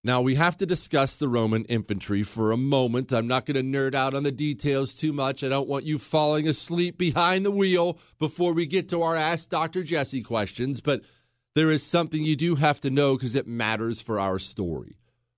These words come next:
Rome conquered the world with heavy infantry. They were the heavy infantry people of all time.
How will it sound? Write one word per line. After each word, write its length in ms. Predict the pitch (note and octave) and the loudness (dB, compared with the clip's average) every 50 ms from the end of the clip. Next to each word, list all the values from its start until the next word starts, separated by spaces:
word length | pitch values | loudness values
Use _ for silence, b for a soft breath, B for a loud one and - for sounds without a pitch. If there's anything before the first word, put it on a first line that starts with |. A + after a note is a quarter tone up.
| _ _ _ _ _ _ _ _ _ _ _ _ _ _ _ _ _ _ _ _ _ _ _ _ _ _ _ _ _ _ _ _ _ - | _ _ _ _ _ _ _ _ _ _ _ _ _ _ _ _ _ _ _ _ _ _ _ _ _ _ _ _ _ _ _ _ _ -4
Rome 480 | G#2+ A2 B2 C3+ D3+ E3+ F3+ F3+ F#3+ F3 | 0 2 2 4 4 2 0 -2 -4 -6
conquered 540 | - - C#3+ C#3+ C#3+ C3+ - C#3+ C#3 B2 | -4 0 0 2 2 0 0 -2 0 0
the 80 | A#2 B2 | 0 0
world 520 | A#2 A2+ A#2 G#2+ G#2 G2+ F#2+ F#2 F#2 D2+ | 2 2 2 2 2 2 2 0 0 -2
with 140 | D#2 F2 E2 | -4 -6 -4
heavy 400 | E2+ G2 G2 F2 D2+ E2+ E2 D#2 | -2 -2 -2 -2 -2 -4 -4 -6
infantry. 540 | D2 C2+ - - C2+ B1 - - - - - _ _ _ _ _ _ _ _ _ _ _ _ _ | -6 -8 -10 -14 -14 -14 -14 -16 -18 -18 -20 _ _ _ _ _ _ _ _ _ _ _ _ _
They 340 | F2+ F#2 G#2 C3+ D3 D3+ D3 | -6 0 2 4 4 4 2
were 320 | C#3+ C3+ C3+ C3 C3 C3 | 2 2 2 2 2 2
the 680 | A#2+ G2 F2 F#2+ G#2 F3+ G3 F3 D3 A#2 G2 F2 D2 - _ _ _ _ _ _ | 0 -2 -6 -2 2 2 2 2 2 -2 -4 -6 -8 -12 _ _ _ _ _ _
heavy 500 | - D3+ C#3 B2+ G2+ A#2 A#2 A2 G#2+ G#2+ - | 0 2 2 2 2 0 -2 -2 -4 -4 -2
infantry 560 | A2+ A#2 G#2 - A#2 G#2 F2+ - G#2+ G2+ F#2+ | -2 -2 -2 -2 -4 -6 -4 -2 -2 -2 -2
people 480 | F2 - G2+ F2+ E2 - F2 E2 E2 - | -2 -2 -2 -2 -2 -2 -4 -4 -4 -4
of 160 | E2+ E2 - - | -6 -8 -6 -4
all 320 | F#2 F#2+ F#2 E2+ D#2 F2 | -4 -2 -2 -2 -4 -6
time. 400 | - F#2 F2 D2 B1 A1 - | -6 -6 -6 -6 -8 -10 -14